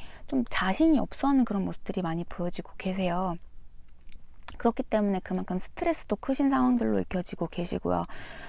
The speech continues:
어, 좀 자신은 사수분들과 다시금 시간이 걸릴지언정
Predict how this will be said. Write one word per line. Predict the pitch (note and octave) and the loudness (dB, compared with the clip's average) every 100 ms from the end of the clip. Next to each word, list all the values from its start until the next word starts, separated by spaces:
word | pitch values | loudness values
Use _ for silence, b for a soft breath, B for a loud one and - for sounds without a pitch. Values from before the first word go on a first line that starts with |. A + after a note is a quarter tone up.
| B - | B -6
어, | - G3 F#3+ F#3+ F#3 F#3+ B B B - | 0 2 2 2 0 -2 B B B -14
좀 | - G3+ F#3 B - | -2 -2 -2 B -4
자신은 | - G3 A3+ B3 G3+ G3+ E3+ B B | 0 2 6 6 6 2 0 B B
사수분들과 | - F4 G4+ F4+ F3+ F3 E3+ G3+ F#3+ F3 B B B - - - - - - - | -2 2 2 2 0 -2 0 4 4 0 B B B -14 -16 -16 -12 -8 -6 -2
다시금 | E3 F3 - B3+ F#3 F3 | 0 2 2 2 2 0
시간이 | - - F4 E4+ | 2 2 4 4
걸릴지언정 | - F3 F#3 F#3+ G3+ - G3 E3 E3 E3+ F#3+ F3 | 2 0 2 0 -2 -2 0 0 2 2 2 0